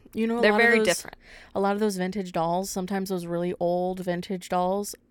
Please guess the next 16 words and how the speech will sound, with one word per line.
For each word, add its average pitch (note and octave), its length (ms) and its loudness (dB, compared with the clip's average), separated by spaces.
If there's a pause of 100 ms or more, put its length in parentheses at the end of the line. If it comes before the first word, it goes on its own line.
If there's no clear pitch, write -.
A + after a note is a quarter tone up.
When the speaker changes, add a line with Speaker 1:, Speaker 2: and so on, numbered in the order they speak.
(360)
Speaker 1:
uh, F3+ 320 2
especially F#3 360 -2
ones F#3 240 0
that F#3 80 0
are F3+ 80 0
meant E3+ 180 -4
to F#3 60 -8
look E3 300 -6
like F3 160 -2
children, G3 500 -6 (460)
specifically G3+ 680 -4
the F#3+ 100 -2
ones F3 220 -2
that E3+ 80 0
have D#3+ 100 -10
passed, F3+ 520 -4